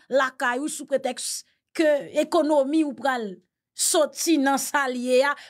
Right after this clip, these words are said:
pou l pase monte, non. Avè di just jwenn nou lajan, bloup la gèl, epi <laughs> nou la. Ki kote ki bon? Ou pa janm fè efò nan la vou, non? Ou vin kokorak? Ou vin non parazit? An nou pou egzanp ki si senp.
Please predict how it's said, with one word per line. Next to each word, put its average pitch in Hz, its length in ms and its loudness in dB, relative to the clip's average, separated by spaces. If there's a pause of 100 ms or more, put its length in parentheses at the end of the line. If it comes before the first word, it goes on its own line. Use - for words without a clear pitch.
pou 339 140 2
l 330 100 0
pase 269 320 -2
monte, 247 320 -4
non. 381 240 -2 (380)
Avè 294 240 -2
di 285 80 -6
just 233 320 -2
jwenn 277 240 0
nou 285 80 2
lajan, 277 320 0
bloup 330 320 -2
la 285 180 0
gèl, 320 240 0
epi 311 220 -2 (300)
<laughs> - 340 -18
nou 302 160 2
la. 254 160 2
Ki 453 140 2
kote 427 260 -2
ki 285 140 -8
bon? - 120 -8
Ou 339 120 -2
pa 311 100 0
janm 262 240 -2
fè 240 140 -4
efò 226 180 -8
nan 208 100 -4
la 202 140 -6
vou, 208 160 -8
non? 226 80 -10 (320)
Ou 349 120 4
vin 349 200 0
kokorak? 392 560 0 (760)
Ou 381 120 2
vin 403 100 4
non 392 160 0
parazit? 381 720 -2 (1500)
An 339 80 0
nou 339 100 0
pou 311 140 2
egzanp 233 380 -4
ki 269 100 -12
si 320 180 -10
senp. 415 220 -12